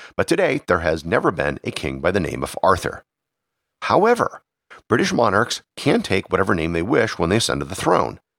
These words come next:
and it's not at all uncommon to use one of their middle names as their regal name. For example, Queen Elizabeth's father was Prince Albert before he became King George the sixth. Well,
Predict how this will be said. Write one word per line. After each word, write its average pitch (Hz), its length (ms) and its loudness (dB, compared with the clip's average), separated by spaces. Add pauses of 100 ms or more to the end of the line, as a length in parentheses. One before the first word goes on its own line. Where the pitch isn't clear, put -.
(360)
and 107 120 2
it's - 160 -4
not 156 220 2
at - 60 2
all 143 260 2
uncommon 80 440 -2
to 92 100 -6
use 80 260 -6
one 80 140 0
of 78 80 0
their 78 100 2
middle 143 320 0
names 69 400 -2
as - 260 -2
their 110 140 2
regal 123 320 2
name. - 300 -6 (600)
For 139 140 0
example, 123 400 0
Queen 95 240 -2
Elizabeth's 82 420 -2
father 69 360 0
was 82 240 -4
Prince 90 300 0
Albert 101 440 2
before 90 260 2
he 101 80 0
became 80 500 0
King 78 220 -2
George 64 280 -2
the 87 120 -6
sixth. - 480 2 (880)
Well, 175 460 4